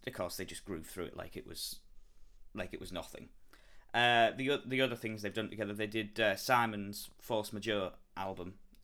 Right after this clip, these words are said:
uh, Anthony played on, which was one of Simon's solo albums, and then also on, on some of his, um, instructional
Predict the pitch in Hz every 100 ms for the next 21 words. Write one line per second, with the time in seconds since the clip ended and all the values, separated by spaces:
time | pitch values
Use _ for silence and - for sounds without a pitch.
0 | - - 92 90 98 98 - 98 90 90
1 | 90 - - - - - - - - 90
2 | - 101 90 107 90 90 98 113 104 101
3 | 98 101 95 101 101 107 104 104 104 98
4 | - 101 98 98 - 104 101 98 104 95
5 | 95 92 104 98 95 104 104 107 - -
6 | 98